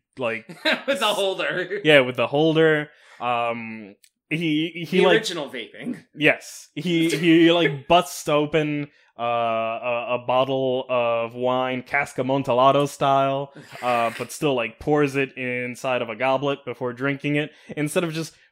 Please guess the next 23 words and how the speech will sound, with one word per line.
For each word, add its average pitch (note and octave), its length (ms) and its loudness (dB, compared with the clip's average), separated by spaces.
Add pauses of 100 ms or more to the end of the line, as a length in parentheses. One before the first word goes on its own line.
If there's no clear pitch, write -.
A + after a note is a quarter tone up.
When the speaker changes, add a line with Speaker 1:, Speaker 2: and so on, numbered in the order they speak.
(140)
Speaker 1:
pouring F3+ 420 6
it, C#3 160 2 (300)
um, A2+ 800 0 (560)
down F3 240 6
his D3 160 2
gullet, C#3+ 380 4 (160)
straight E3 300 2
from D#3 140 2
the D3 60 2
bottle, C3 480 6 (180)
like, B2 300 0
uh, A2 340 -6
like A#2+ 160 -2
a B2 80 -2
good D3 320 2
blue-collar C#3+ 560 2
worker G2+ 400 -8
would. E2+ 340 -20 (240)
Speaker 2:
Um, E3 460 -8
I G#3+ 160 -6
feel A#3 320 -12
like D3+ 300 -12
the C3 420 -8